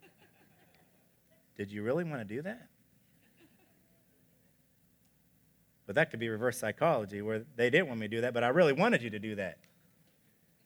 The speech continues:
But success, the reason I like this word, 'cause it, I'm gonna give you three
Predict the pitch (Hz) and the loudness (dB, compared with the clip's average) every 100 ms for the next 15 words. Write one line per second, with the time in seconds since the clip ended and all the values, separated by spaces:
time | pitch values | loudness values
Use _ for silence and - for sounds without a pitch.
0 | _ - - _ - 156 160 151 - 220 | _ -20 -20 _ 2 2 2 -2 6 6
1 | 214 180 190 185 165 147 165 180 147 - | 6 4 4 4 4 4 4 2 -2 -2
2 | 135 127 - 135 120 147 131 147 143 131 | 2 2 4 2 2 -2 0 2 2 2
3 | 131 123 151 | 0 -2 -2